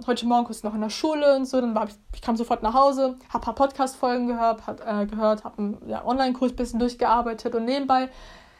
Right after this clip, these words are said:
hab ich dann, ähm, ja, für mein, äh, für mein Unternehmen so ein bisschen gearbeitet. Ich hab ein paar Routineaufgaben gemacht, saß da so zwei,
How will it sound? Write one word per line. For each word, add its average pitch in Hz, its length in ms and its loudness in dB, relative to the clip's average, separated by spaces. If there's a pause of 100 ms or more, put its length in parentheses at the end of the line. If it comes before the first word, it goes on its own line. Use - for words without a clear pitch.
(160)
hab 262 140 8
ich 269 160 -2
dann, 233 360 4
ähm, 220 380 0 (560)
ja, 330 160 6
für - 140 -2
mein, 240 420 0
äh, 220 200 -2
für 220 120 -4
mein 247 100 4
Unternehmen 254 400 0
so 220 60 -2
ein 202 40 -4
bisschen 226 200 -4
gearbeitet. 214 500 -2
Ich - 120 -8
hab 214 60 -6
ein - 60 -12
paar 226 220 -2 (420)
Routineaufgaben 262 920 2
gemacht, 240 320 0
saß 233 220 2
da 220 80 -4
so 208 80 -4
zwei, 220 420 0